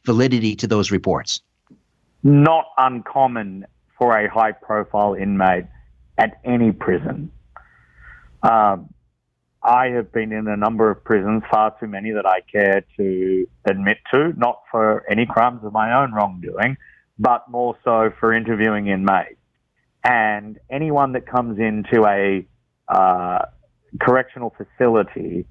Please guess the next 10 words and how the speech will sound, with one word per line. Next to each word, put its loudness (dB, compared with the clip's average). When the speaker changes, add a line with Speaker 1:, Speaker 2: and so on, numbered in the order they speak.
Speaker 2:
by 4
virtue -2
of -8
their 0
crime -2
and -2
their 2
high-profile 0
nature -2
must 4